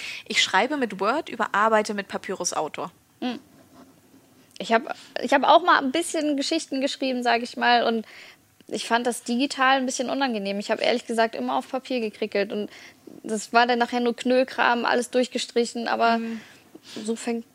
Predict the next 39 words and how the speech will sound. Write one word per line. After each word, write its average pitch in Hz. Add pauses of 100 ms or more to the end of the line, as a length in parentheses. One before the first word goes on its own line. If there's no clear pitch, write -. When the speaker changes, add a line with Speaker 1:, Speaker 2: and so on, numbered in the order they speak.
(120)
Speaker 2:
so 226
hab 220
ich 208
angefangen. 202 (380)
Speaker 1:
Das 339
macht 269
nichts. 277
Also 208
Wolfgang 233
Holbein 226
macht 208
das 196
immer 175
noch 165
heute. 170
Speaker 2:
Oh. 277 (220)
Speaker 1:
Der 208
schreibt 202
alles 208
noch 208
per 190
Hand. 175
Speaker 2:
Mhm. 220 (340)
Und, 247
ähm, 226
vielleicht 233
noch 233
eine 220
letzte 226
Sache. 226
Ähm, 208
ich -
versuche, 311 (500)
auf 262
die 254
Leipziger 254
Buchmesse 233
zu 214
kommen. 202